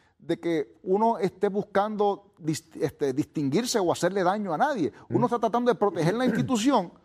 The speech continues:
Speaker 1: porque uno siente por la institución y padece. O-, oye, yo crecí siendo P N P, eh, creo en los pa-, los postulados del P N P y yo creo que es importante el rol del P N P y lo que hace el partido por Puerto Rico.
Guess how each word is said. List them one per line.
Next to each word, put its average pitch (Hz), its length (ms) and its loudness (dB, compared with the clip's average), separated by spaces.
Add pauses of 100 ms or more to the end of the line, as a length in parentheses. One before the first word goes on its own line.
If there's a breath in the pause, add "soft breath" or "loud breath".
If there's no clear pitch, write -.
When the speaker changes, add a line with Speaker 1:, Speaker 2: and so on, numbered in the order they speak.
(280 soft breath)
Speaker 1:
porque 151 520 0
uno 208 240 4
siente 240 600 2
por 156 220 0
la 160 60 2
institución 160 460 0
y 233 60 -4
padece. 196 400 0
O-, 156 280 0
oye, 190 260 0
yo 151 180 0
crecí 233 400 -4 (200 soft breath)
siendo 226 380 0
P 190 80 -2
N 147 140 -4
P, 240 240 -2 (240 loud breath)
eh, - 380 0
creo 220 380 4
en 190 80 -4
los 175 100 -4
pa-, 165 160 -4
los 170 140 -2
postulados 170 420 0
del 175 120 -2
P - 120 -6
N 175 140 -2
P 214 240 -4 (260 loud breath)
y 156 80 -2
yo 175 100 4
creo 214 140 0
que 220 80 -2
es 202 60 2
importante 196 920 0 (240 loud breath)
el 156 240 2
rol 190 360 2
del 185 140 -2
P 185 120 -6
N 185 120 -4
P 208 320 -2 (220)
y 156 100 -4
lo 131 120 2
que 123 160 -4
hace 180 360 2
el 160 60 -2
partido 180 540 0
por 151 180 -4
Puerto 139 260 -4
Rico. 196 340 -6